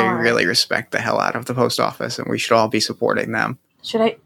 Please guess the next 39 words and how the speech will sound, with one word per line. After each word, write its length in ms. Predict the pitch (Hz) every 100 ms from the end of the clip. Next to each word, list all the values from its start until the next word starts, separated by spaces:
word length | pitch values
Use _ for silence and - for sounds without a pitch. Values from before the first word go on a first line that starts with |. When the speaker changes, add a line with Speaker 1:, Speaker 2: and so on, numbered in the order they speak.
| _ -
Speaker 1:
should 180 | - 254
I 40 |
get 320 | 247 330 330 -
stamps? 400 | 220 240 269 247
Wait, 180 | 233
will 100 | 220
my 120 | 254 320
credit 360 | - 214 262
card 240 | 302 320 311
work? 180 | 339 254
Does 120 | 240
my 80 | 247
debit 340 | - 170 214
card 180 | 247 349 262
Speaker 2:
I 100 | 214
don't 180 | 415
Speaker 1:
work? 80 | 156
Speaker 2:
know. 280 | 196 254 -
I 80 | 151
don't 180 | 233 285
know 200 | 165 226
what's 280 | 147 247 -
going 340 | 294 233 151
to 80 | 135
work, 280 | 131 - -
and 160 | 151 160
that's 240 | 240 -
what's, 160 | 285 254
like, 280 | 214 170 _ _ _ _
that's 260 | - 226 -
what's, 160 | 320 285
like, 180 | 240 -
I'm, 160 | 180 185
I'm, 200 | 175 180
I'm, 140 | 170 170
I'm, 140 | 165
like, 140 | 170 170
legitimately, 720 | 170 151 165 175 180 160 156
like, 520 | 139 120 117 - -